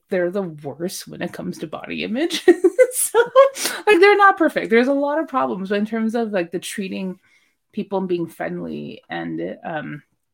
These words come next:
easily developing a sense of community, that's, that's what's so great. And the food is fantastic. Um,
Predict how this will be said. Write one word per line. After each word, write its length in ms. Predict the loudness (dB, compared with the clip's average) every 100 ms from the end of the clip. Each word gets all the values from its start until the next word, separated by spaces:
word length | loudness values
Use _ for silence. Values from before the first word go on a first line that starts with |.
| _ _ _ _ _ -2
easily 540 | 2 2 2 0 0
developing 520 | 0 -4 -4 -4 -6
a 60 | -10
sense 200 | -10 -16
of 80 | -14
community, 560 | -10 -8 -6 -6 -8
that's, 240 | -8 -10 -12 -6
that's 360 | -4 -4 -6
what's 200 | -8 -8
so 160 | -8 -8
great. 320 | -8 -10 -12 _ _ _ _
And 240 | -2 0 0
the 60 |
food 260 | -2 -8 -10
is 100 | -10
fantastic. 720 | -12 -16 -18 -18 -16 -16 -16 _ _ _ _
Um, 480 | -8 -8 -8 -12 -14